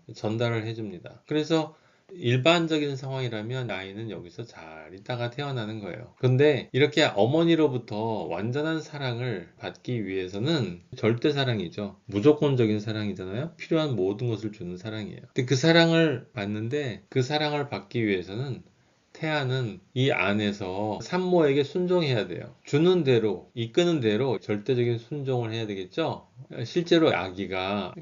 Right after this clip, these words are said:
그렇게 자신이 절대로 순종한다는 걸 보여줍니다. 여러분, 그거 아세요? 원래 이 산모의 몸이 이 들어오는 아-, 이 아기를 이물질로 인식을 합니다. 이물질로, 침입자로 인식을 하고,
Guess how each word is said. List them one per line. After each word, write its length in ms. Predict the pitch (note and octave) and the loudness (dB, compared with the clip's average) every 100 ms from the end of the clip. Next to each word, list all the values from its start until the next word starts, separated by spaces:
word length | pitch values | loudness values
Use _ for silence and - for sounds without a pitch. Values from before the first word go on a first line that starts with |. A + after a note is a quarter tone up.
| B2+ | 0
그렇게 560 | D3 D3 D3 C#3+ C3 B2+ _ _ | 4 4 2 0 0 -4 _ _
자신이 420 | - G2+ A2+ A2 | -8 -6 -4 -2
절대로 420 | F#2 F2 G2+ F#2+ | -2 -2 -2 -2
순종한다는 640 | - C3+ B2+ A#2 G2+ F2+ F2+ | -4 -4 -2 -2 -2 -6 -8
걸 120 | F2+ - | -10 -6
보여줍니다. 680 | G2+ F2+ F2 E2 - - - | -4 -4 -8 -12 -14 -18 0
여러분, 280 | A2+ C3+ C3+ | 4 4 2
그거 260 | B2+ C#3 | 2 6
아세요? 500 | C#3+ G#2+ G#2 A2 E3 - _ - | 6 6 2 -2 -4 -10 _ -4
원래 560 | G#2 B2+ C#3 D3+ D3 C3 - | 2 2 4 2 2 -4 -12
이 80 | |
산모의 800 | A2 - F#3 F#3+ F#3 E3 D#3 D3+ | -10 -6 -4 0 2 2 2 0
몸이 560 | B2 A2 A2+ C3 C3+ F2 _ | 2 2 2 -2 -4 -8 _
이 180 | A2+ G#2 | -14 -8
들어오는 540 | - D3+ D3+ C#3+ C#3 | 0 2 4 2 -2
아-, 960 | A#2 G#2 G2 G#2+ A#2 A#2 A#2+ A#2+ A#2+ G#2+ | -6 -6 -2 2 4 4 2 2 0 -4
이 140 | A2+ A2 | -4 -2
아기를 640 | F#2+ G#2 A2 G2 F2 E2+ - | -2 -2 -2 -2 -4 -8 -12
이물질로 920 | B2 A#2 C3+ D3 B2+ - G#2+ G2+ A#2 A2 | 0 4 4 4 0 -2 -2 0 0 -2
인식을 440 | F#2+ F2+ G#2 G2+ | -4 -6 -6 -6
합니다. 320 | F#2+ F#2 G2 | -8 -6 -4
이물질로, 960 | G2+ G#2 G#2+ A2 G#2 - F2 G#2+ A2 E2 | -2 0 0 0 -2 -6 -6 -4 -4 -6
침입자로 600 | - G3 G3 F#3+ C#3 B2 | -6 0 0 0 0 0
인식을 420 | G#2+ F#2+ G#2 G#2+ | 0 -4 -4 -4
하고, 560 | C3+ A#2 G#2 D3 F3+ | -4 -2 0 0 -2